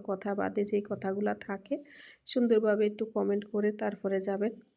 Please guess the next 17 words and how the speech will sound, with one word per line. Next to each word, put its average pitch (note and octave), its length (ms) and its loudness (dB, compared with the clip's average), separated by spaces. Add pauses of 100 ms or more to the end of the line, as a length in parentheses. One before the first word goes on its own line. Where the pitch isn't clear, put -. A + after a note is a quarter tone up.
(1700)
যাতে G#3 300 2
আমি G3+ 220 4
আপনার G3+ 380 0 (680)
চ্যানেলে G3 400 2
যাইতে G3+ 320 0
পারি। G3+ 300 0 (520)
তো - 100 -4 (140)
অনেক G#3+ 280 4
প্রিয় G#3+ 220 4
ভাইয়া G3+ 320 6
আপুরা G#3 300 0
আসেন, G#3 340 0
কমেন্ট G3 460 -2
করেন, G#3 280 2
সাবস্ক্রাইব G3 580 -4
করেন G#3+ 240 0
না, G3 140 2